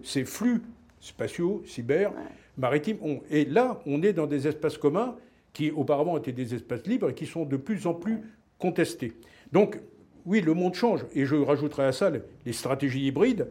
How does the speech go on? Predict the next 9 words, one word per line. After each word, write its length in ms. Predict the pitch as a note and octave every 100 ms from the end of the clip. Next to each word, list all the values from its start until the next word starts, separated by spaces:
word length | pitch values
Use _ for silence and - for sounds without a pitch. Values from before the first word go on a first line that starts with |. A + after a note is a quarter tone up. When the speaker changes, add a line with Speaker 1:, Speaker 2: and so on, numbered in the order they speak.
| -
Speaker 1:
c'est-à-dire 340 | A#2 B2 C3
celles 260 | - D#3 C#3
qui 140 | A#2
se 280 | - B2+ A2+ - - -
situent 600 | - C#3 C3+ - D#3+ C3+ - - -
en 160 | B2+ C3
dessous 320 | - E3+ D3+
de 80 | B2
la, 260 | A#2+ G#2+